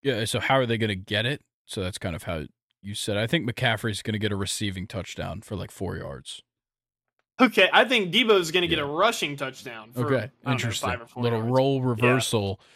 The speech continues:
Speaker 1: Uh, if it is the Chiefs, uh, they get the ball first. Uh,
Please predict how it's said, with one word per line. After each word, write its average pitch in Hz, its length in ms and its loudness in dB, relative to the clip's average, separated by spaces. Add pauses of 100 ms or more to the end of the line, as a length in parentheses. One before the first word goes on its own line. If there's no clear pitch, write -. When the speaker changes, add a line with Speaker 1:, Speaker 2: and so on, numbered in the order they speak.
(320)
Speaker 1:
Uh, 104 480 0
if 120 200 -4
it 135 60 2
is 156 220 0
the 107 100 -2
Chiefs, - 720 -2 (260)
uh, 101 580 -2
they 101 140 -4
get 104 160 -2
the 107 80 -10
ball 101 260 0
first. 104 520 -4 (360)
Uh, 87 400 -2